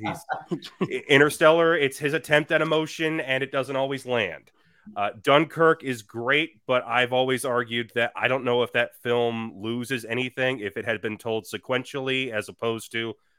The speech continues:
Speaker 1: the time frame it wanted to be in. I don't think he acquitted himself very well with how he handled Tenet, and the movie itself is great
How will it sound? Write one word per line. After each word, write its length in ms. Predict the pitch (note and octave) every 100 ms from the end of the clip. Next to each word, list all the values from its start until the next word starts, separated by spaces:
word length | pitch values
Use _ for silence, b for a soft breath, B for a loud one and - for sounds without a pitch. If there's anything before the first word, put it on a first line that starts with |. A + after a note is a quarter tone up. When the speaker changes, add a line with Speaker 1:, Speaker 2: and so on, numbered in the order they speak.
| _ G#2+
Speaker 1:
the 100 | A#2
time 380 | - A#2 A2+
frame 380 | G#2 A2+ A2 A2
it 120 | A#2
wanted 220 | G#2+ G#2+ G2
to 80 |
be 220 | F#2+ G#2+ F#2+
in. 120 | D#2 b b _ -
I 140 | B2+
don't 180 | C3 -
think 300 | - C#3 -
he 180 | C3 B2+
acquitted 340 | - C3 A#2+
himself 500 | C3 A#2+ - B2+ A#2+
very 280 | A2+ A#2 A#2+
well 420 | G2+ A2 A#2+ A#2+
with 120 | A2+
how 160 | A#2+ A2
he 180 | A2+ G2
handled 400 | A2+ A2+ A2 A2+ -
Tenet, 340 | A#2 A#2 C3+ - _ _ -
and 240 | A2+ G#2+
the 60 | G#2+
movie 400 | A2+ B2 A#2+ A2+
itself 520 | - - A#2 B2+ - - _ _ _ -
is 220 | A2+ F2+
great 340 | - A2 C#3